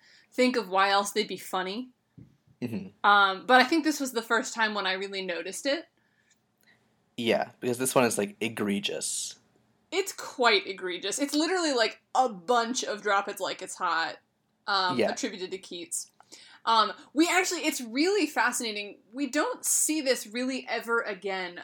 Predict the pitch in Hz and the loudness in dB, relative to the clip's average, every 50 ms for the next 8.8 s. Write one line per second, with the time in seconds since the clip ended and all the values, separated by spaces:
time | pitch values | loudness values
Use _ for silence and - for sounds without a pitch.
0 | - - 185 214 202 190 - - - 196 196 196 190 190 180 - - - 208 220 | -16 -8 -4 -2 -2 -2 -2 -2 -4 -2 -2 -2 -4 -8 -12 -16 -16 -16 -14 -4
1 | 190 254 262 254 330 311 294 277 247 233 214 208 208 220 - - 214 202 196 - | -2 -2 -2 0 -2 -2 -2 -2 -2 -4 -6 -6 -6 -6 -6 -8 -8 -8 -8 -6
2 | - 214 208 196 190 185 180 180 - 196 175 - - - - 359 330 311 294 - | -6 -4 -6 -6 -6 -8 -10 -6 -2 -2 0 0 -2 -4 -4 -2 -2 -2 -2 -2
3 | - 240 214 196 196 202 220 214 - - - - _ _ _ _ _ _ _ - | -2 0 0 0 0 -2 -4 -6 -10 -12 -20 -20 _ _ _ _ _ _ _ -14
4 | - - - - 214 202 185 175 196 208 214 247 247 254 277 285 247 294 294 302 | -14 -14 -12 -6 -2 0 2 2 2 2 2 0 2 2 0 -2 -4 -4 -4 -4
5 | 285 311 311 330 349 320 285 302 294 320 339 359 392 440 453 - - - - - | -4 -4 -4 -4 -6 -8 -8 -8 -8 -8 -6 -4 -4 -4 -6 -6 -8 -10 -14 -18
6 | _ _ _ _ _ _ _ _ _ _ _ - 226 220 214 202 196 180 147 110 | _ _ _ _ _ _ _ _ _ _ _ 0 2 2 2 2 2 2 2 2
7 | 98 107 - - - - _ _ _ _ _ _ _ _ _ _ _ _ _ _ | 0 -2 -10 -18 -20 -20 _ _ _ _ _ _ _ _ _ _ _ _ _ _
8 | _ _ - 233 240 262 262 269 277 - 262 247 240 233 233 226 | _ _ -8 -2 0 2 2 2 2 0 -2 -2 -2 -4 -6 -8